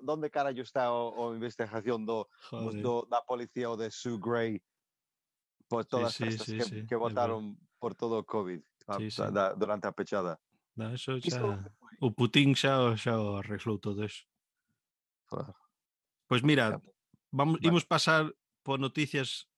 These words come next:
Speaker 2: túas. E eu, irmán, vouche decir, teño unha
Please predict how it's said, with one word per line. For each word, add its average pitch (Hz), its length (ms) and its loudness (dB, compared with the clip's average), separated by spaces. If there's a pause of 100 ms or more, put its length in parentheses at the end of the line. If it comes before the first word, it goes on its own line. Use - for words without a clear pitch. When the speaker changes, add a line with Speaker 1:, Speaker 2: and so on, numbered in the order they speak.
(420)
Speaker 2:
túas. 127 540 0 (1040)
E 120 240 -2
eu, 143 240 0 (160)
irmán, 123 480 -2
vouche 131 240 -4
decir, 127 320 -2
teño 139 240 -4
unha 120 240 -2